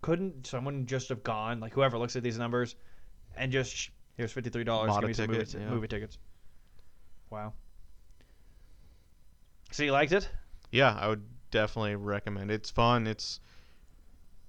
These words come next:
Speaker 2: it's a, I like those movies that take place, like, real time like that, where it's like,
Speaker 1: So it's
Speaker 2: or,
Speaker 1: like
Speaker 2: you know,
Speaker 1: Superbad?
Speaker 2: it takes place over six hours,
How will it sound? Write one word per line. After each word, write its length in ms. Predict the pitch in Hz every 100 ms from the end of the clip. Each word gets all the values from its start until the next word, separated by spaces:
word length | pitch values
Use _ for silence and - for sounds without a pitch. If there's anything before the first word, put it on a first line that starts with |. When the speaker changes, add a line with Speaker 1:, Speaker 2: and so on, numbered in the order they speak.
| - -
Speaker 2:
it's 140 | -
a, 100 | 135 117 -
I 120 | 135
like 180 | 147 139
those 140 | 143
movies 260 | 135 143 127
that 140 | 127
take 220 | 127 123 -
place, 260 | 127 127
like, 100 | 117
real 180 | 107 120
time 360 | - 120 123 123
like 140 | 127 113
that, 260 | 123 123
where 160 | 110 110
it's 160 | 104 110
like, 200 | 107 - - - - - - - - - - - - -
Speaker 1:
So 80 | -
it's 80 | 107
Speaker 2:
or, 100 | 107
Speaker 1:
like 100 | 120
Speaker 2:
you 80 | 120
know, 180 | 107
Speaker 1:
Superbad? 300 | 127 147 151 -
Speaker 2:
it 100 | 113
takes 220 | 123 -
place 640 | - 117 113 - - - -
over 440 | 120 117 113 110
six 260 | - 117 -
hours, 420 | 104 110 113